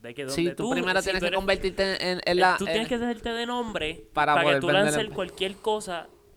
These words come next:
Speaker 1: y s-, y la
Speaker 2: y
Speaker 1: gente
Speaker 2: se
Speaker 1: lo
Speaker 2: pegue.
Speaker 1: consuma. Porque ahora mismo, quien me importa que consuma lo mío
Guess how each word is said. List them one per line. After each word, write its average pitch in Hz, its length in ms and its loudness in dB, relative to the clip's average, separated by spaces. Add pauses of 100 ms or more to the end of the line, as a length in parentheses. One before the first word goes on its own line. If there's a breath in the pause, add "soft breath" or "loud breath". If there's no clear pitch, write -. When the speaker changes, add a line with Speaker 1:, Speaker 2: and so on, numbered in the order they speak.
Speaker 1:
y 147 200 -6
s-, - 180 -10
y 143 100 -8
la 135 80 -8
Speaker 2:
y - 40 -14
Speaker 1:
gente 123 120 -8
Speaker 2:
se 131 80 0
Speaker 1:
lo 117 60 0
Speaker 2:
pegue. 120 240 0
Speaker 1:
consuma. 117 320 -10 (340 soft breath)
Porque 151 220 -6
ahora 175 180 -2
mismo, 202 480 -10 (300)
quien 139 280 -10
me 143 100 -10
importa 180 580 -8
que 208 100 -14
consuma 208 400 -12
lo 214 140 -10
mío 214 400 -12